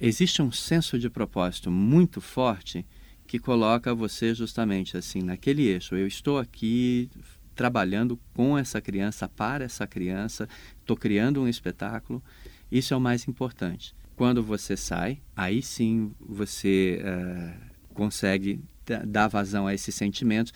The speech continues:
teve, teve uma dupla, isso até foi uma cena do nosso documentário, onde uma dupla, eh, vivenciou a morte de uma criança tocando a música favorita dela pra ela, junto com o pai. Foi um momento que nunca ninguém imaginou, construiu.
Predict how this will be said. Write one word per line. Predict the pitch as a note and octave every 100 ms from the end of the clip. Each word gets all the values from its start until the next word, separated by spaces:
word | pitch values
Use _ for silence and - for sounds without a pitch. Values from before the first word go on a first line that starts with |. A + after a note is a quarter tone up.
| - - - -
teve, | G2+ G#2 G2+ A2 A2 A2 G#2+ G#2
teve | - G#2+
uma | A2+ A2 G2 G2
dupla, | G2 A#2 B2+ - G2 A2+ -
isso | G#2+ - A2+ G#2+
até | G2+ - A2+
foi | A#2 B2
uma | A#2+
cena | A#2 A#2+ A2+
do | G#2 G#2+ G2+
nosso | A2 -
documentário, | A2+ - A2+ A2+ G2 F#2
onde | G2 G#2+
uma | A2+
dupla, | A2 B2 B2+ B2+ - - - - -
eh, | B2
vivenciou | B2 C#3 D#3+ D#3 D#3 C3
a |
morte | G2 A2+ A#2+ - F#2+ - -
de | A#2 G#2
uma | F#2+ F2+
criança | G2 F#2+ G2 G2+
tocando | A2 - A2+ A#2 A#2+
a |
música | A2 B2+ - A#2+
favorita | - A#2+ A#2+ A2+ A2+ G2+
dela | G#2+ G#2+ A2+
pra | - G#2+ G#2
ela, | G2 G2+ G#2+ G2+
junto | G#2 A2
com | - A2
o |
pai. | G2 G2+ G2+ A#2 - - -
Foi | - A#2+
um | B2+
momento | C3 C3+ C3
que | -
nunca | A#2+ D3 D3
ninguém | A#2 A2
imaginou, | G#2 G#2 G2+ G#2 G#2 A#2+
construiu. | A#2 A2 - - G#2 G#2+